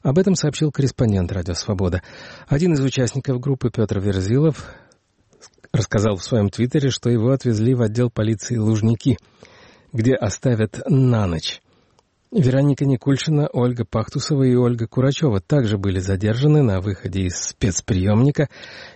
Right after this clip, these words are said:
и доставлены в О В Д Лужники. Шестнадцатого июля суд приговорил Верзилова,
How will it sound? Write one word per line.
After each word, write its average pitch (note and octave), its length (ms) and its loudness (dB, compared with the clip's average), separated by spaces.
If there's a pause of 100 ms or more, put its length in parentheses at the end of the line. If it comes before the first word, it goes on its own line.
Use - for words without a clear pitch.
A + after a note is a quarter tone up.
и C#3+ 140 2
доставлены B2+ 760 0
в A2 100 -2
О G#2+ 60 0
В F#2+ 160 -4
Д G#2+ 180 -2
Лужники. G2+ 680 -2 (340)
Шестнадцатого A2 640 0
июля A#2 320 2
суд B2 220 -2
приговорил A2 540 0
Верзилова, A2+ 720 2